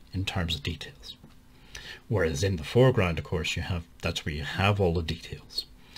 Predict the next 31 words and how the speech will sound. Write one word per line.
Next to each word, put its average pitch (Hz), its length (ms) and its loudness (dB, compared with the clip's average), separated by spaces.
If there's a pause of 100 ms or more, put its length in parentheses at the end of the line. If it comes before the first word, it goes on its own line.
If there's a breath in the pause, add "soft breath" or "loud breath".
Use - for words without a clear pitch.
(160 loud breath)
And 104 100 4
that's 156 220 8
just - 220 4
linear 92 400 4
perspective. - 840 -6 (160)
Um, 78 360 -6 (460)
things 95 320 2
that 78 120 -2
are 78 60 -8
closer 135 360 6
to 110 320 2
us, - 220 -2
we 92 100 -2
can 87 200 -4
see 95 280 0
the 87 120 0
details. 92 580 0 (480 loud breath)
Things 90 240 0
that 87 120 -4
are 71 80 -6
thir-, 87 500 -2
further 113 440 6
away, 85 540 0
we - 100 -20
can't - 240 -4
see - 120 -4
the 71 100 -8
details. - 560 -12 (460 loud breath)
And 80 80 2
that's 147 200 4
all 85 400 2